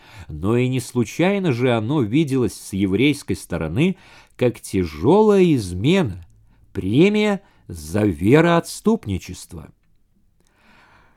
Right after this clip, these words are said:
Когда подумаешь, как много евреев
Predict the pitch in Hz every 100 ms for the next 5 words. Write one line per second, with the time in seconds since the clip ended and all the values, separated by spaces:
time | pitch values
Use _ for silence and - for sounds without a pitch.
0 | _ - 101 95 143 240 240 - - 131
1 | 104 208 240 208 180 131 - 143 - 127
2 | 220 180 165 131 127 190 208 87